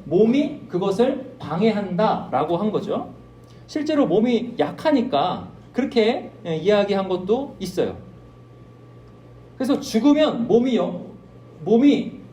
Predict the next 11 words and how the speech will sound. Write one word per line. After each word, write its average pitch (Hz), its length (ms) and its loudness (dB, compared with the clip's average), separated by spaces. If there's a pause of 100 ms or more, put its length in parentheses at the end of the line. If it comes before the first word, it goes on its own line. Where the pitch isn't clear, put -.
죽으니까 220 720 0
영혼이 214 440 2
자유롭게 240 460 0
된다라고 180 1080 -2
가르친 147 400 -6
거예요. 104 180 -8 (320)
그러니까 139 220 0
뭘 262 200 4
중요시한 170 520 -4
거예요? 117 280 -2 (320)
영혼을 196 600 2